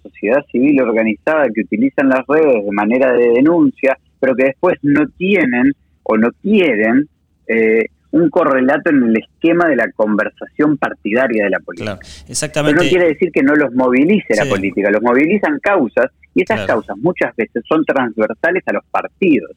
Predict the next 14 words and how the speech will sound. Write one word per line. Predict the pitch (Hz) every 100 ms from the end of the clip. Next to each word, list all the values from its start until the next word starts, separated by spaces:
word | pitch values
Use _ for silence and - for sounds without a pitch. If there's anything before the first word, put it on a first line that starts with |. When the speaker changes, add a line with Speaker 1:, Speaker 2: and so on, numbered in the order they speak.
| -
Speaker 2:
Ujú. | 120 127
Speaker 1:
Entonces, | - 147 123 113 - -
¿dónde | - 233 240
está | - 127
el | -
feminismo? | 113 101 92 85 87 85 _ -
En | 143
el | 156
feminismo | 175 190 254 190
hay | 156
mucho | 180 226 202
para | - 107
aprender | 107 104 101 110 147 - -
sobre | 139 135 123 135 160